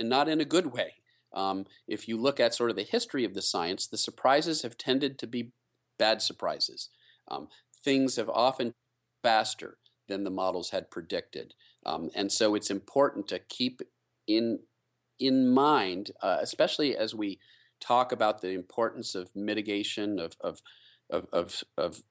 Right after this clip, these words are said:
curtailing the burning of fossil fuels, uh, w-, as we talk about the potential damage that climate change is causing and will cause in the future if we don't act,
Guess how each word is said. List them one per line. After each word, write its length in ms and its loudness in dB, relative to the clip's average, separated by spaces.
curtailing 580 4
the 60 2
burning 340 2
of 80 -4
fossil 400 4
fuels, 680 -2
uh, 60 -12
w-, 240 -4
as 120 -4
we 100 -6
talk 320 0
about 200 2
the 80 -14
potential 480 -4
damage 540 -2
that 140 -10
climate 380 -2
change 360 -2
is 100 -2
causing 500 2
and 100 -4
will 160 0
cause 280 0
in 60 -4
the 60 -6
future 360 0
if 100 -8
we 80 -4
don't 260 -2
act, 360 0